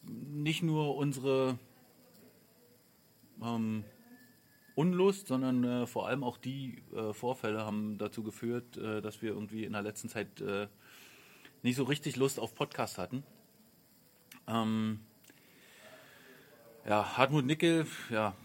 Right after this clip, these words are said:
braucht man, äh, nicht f-, äh, viel zu sagen, wissen alle selbst, äh, was der für die Eisbären, äh, für den S C Dynamo Berlin, für alle Fans, Spieler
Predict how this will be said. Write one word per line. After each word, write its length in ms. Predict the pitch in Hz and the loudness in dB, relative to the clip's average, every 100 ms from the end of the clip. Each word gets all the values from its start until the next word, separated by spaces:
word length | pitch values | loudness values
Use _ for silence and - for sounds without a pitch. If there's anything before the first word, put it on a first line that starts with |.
| - | -6
braucht 220 | 101 117 | -4 2
man, 240 | 131 123 | 4 4
äh, 260 | 117 113 117 | 2 2 2
nicht 240 | 117 120 - | 2 0 -6
f-, 180 | - | -10
äh, 180 | 123 117 | -6 -6
viel 320 | 107 - 135 | -6 -4 -6
zu 200 | 123 - | -4 -4
sagen, 520 | 110 107 120 143 135 117 | 0 2 2 2 0 -2
wissen 500 | 123 135 127 120 113 | -2 0 2 2 -2
alle 300 | - 117 110 | -2 -2 0
selbst, 560 | 110 123 135 - - | 0 -2 -4 -10 -8
äh, 380 | 113 117 117 113 107 - - - - - - - - _ _ _ _ _ _ - _ _ _ _ | -2 0 0 -2 -4 -12 -20 -20 -20 -20 -20 -20 -20 _ _ _ _ _ _ -20 _ _ _ _
was 360 | - 110 107 - | -4 -2 -2 -2
der 360 | 110 113 113 110 - | 0 2 0 -2 -6
für 200 | - 120 | -2 0
die 140 | 120 | 0
Eisbären, 720 | - 113 - 113 113 110 110 | -2 -4 -4 -4 -2 -2 -2
äh, 440 | 107 104 104 101 95 | -4 -4 -4 -6 -8
für 400 | - 117 113 107 | -6 -2 0 0
den 160 | 104 107 | -2 -6
S 120 | 107 | -8
C 100 | 110 | -6
Dynamo 340 | 104 104 104 | -4 -4 -4
Berlin, 540 | 98 98 120 143 147 139 - - - - - - - - - _ _ | -2 -4 -4 -4 -4 -8 -16 -20 -20 -20 -20 -20 -20 -20 -20 _ _
für 520 | - 123 120 120 117 - - - _ _ _ - - | 0 4 6 6 4 -2 -20 -20 _ _ _ -20 -2
alle 200 | 110 113 | 0 0
Fans, 720 | - 127 131 131 - - - - | 0 0 0 -2 -8 -10 -14 -20
Spieler 640 | - - 131 127 120 117 | -14 -6 -2 0 2 0